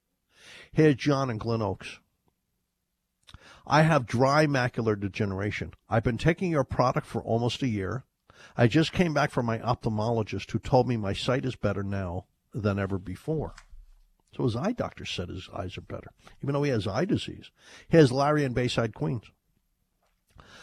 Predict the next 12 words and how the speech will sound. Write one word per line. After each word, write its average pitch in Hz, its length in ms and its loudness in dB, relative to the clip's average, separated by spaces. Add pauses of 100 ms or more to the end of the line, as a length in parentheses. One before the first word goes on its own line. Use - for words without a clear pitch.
(140)
"I've 160 280 6
had 147 200 4
several 208 580 4
eye 156 200 4
surgeries 101 720 -2 (540)
in 117 140 2
the 107 80 -2
past. - 600 -6 (560)
I 117 120 2
have 117 120 2
diabetic 135 480 2
retinopathy. 110 920 -4